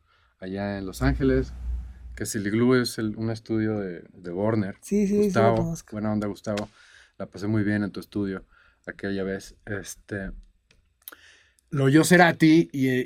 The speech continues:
Speaker 1: este, me dijo, "Oye, me gustó tu flow y, y cómo dejaste las cosas. Yo estoy queriendo hacer un disco", esto era después de Bocanada.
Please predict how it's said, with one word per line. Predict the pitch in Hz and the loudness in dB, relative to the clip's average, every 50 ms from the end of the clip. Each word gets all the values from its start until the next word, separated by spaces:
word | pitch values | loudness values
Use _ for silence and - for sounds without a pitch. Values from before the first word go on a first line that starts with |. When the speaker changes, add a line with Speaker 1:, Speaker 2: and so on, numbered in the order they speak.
| - 123 | -2 -4
Speaker 1:
este, | 127 110 - - - - - 123 120 113 113 110 110 _ _ _ _ _ _ _ _ _ _ _ _ _ _ _ _ _ _ _ - | -6 -6 -6 -10 -8 -4 -4 -2 0 -2 -2 -4 -6 _ _ _ _ _ _ _ _ _ _ _ _ _ _ _ _ _ _ _ -6
me | - 123 123 120 120 | -4 -2 0 0 0
dijo, | 123 135 131 - 147 | 0 0 0 0 0
"Oye, | 139 135 143 147 143 135 - - _ _ _ _ _ _ _ - | 2 2 4 4 2 2 0 -2 _ _ _ _ _ _ _ -12
me | - 131 123 120 120 120 117 113 | -6 -4 -2 -2 0 -2 -2 -2
gustó | 110 113 110 - 135 127 | -2 -4 -2 -2 -2 -2
tu | - 139 | -2 -4
flow | 127 - 156 147 139 131 - _ _ _ _ _ _ _ _ _ _ _ _ _ _ _ _ _ | 0 4 4 6 4 4 0 _ _ _ _ _ _ _ _ _ _ _ _ _ _ _ _ _
y, | - - 110 113 113 113 113 110 110 110 107 107 104 107 107 117 | -6 -2 0 2 2 4 4 4 4 4 4 4 4 2 0 -2
y | 107 98 - | -6 -10 -8
cómo | - 117 117 120 120 117 113 | -4 -2 0 2 2 2 0
dejaste | 107 - 120 113 110 - | 0 -2 -4 -6 -6 -6
las | 110 107 104 - | -6 -8 -6 -4
cosas. | - 147 147 123 120 113 110 107 - _ - - - - _ - | -4 -4 -2 -2 -4 -6 -6 -6 -10 _ -20 -20 -20 -20 _ -18
Yo | - 113 101 139 147 | -12 -2 2 2 2
estoy | 139 135 - 147 | 4 4 2 2
queriendo | 131 147 147 139 135 135 135 | 4 4 4 4 4 4 2
hacer | 107 127 127 | 2 2 2
un | 131 127 | 2 2
disco", | 127 131 120 - - | 2 2 0 0 -4
esto | 113 - - | -6 -2 -2
era | 117 113 110 | 0 0 -2
después | 101 - - 113 104 | -2 -2 -2 -2 0
de | 107 | 0
Bocanada. | 98 95 87 - 98 101 107 107 104 95 | -2 -4 -4 -4 -4 -2 0 -2 -2 -4